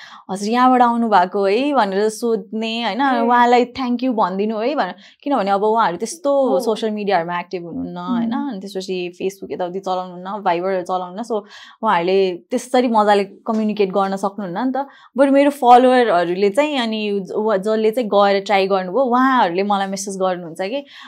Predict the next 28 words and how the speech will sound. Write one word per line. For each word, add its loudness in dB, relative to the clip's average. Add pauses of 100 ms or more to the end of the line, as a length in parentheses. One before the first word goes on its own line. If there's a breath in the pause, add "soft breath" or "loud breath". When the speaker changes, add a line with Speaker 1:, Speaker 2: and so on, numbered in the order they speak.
(120)
Speaker 1:
उहाँले -2
चाहिँ -6
तपाईँलाई 2
thank -6
you -6
भन्दै -2
हुनुहुन्छ -4
है 6
Speaker 2:
ए, 4
Speaker 1:
भनेर 4
Speaker 2:
आमै। 0
Speaker 1:
त्यस्तो -4
समेत 0
गर्नुहुन्छ 0
कि। -4 (220)
उम्। -8 (180)
<laughs> -4 (720 loud breath)
Speaker 2:
अनि -4
ओके, -8
so -8
यो -2
त -6
लोकल -2
फुडको -6
कुरा -12
भयो। -6
Speaker 1:
उम्। -8
Speaker 2:
And -8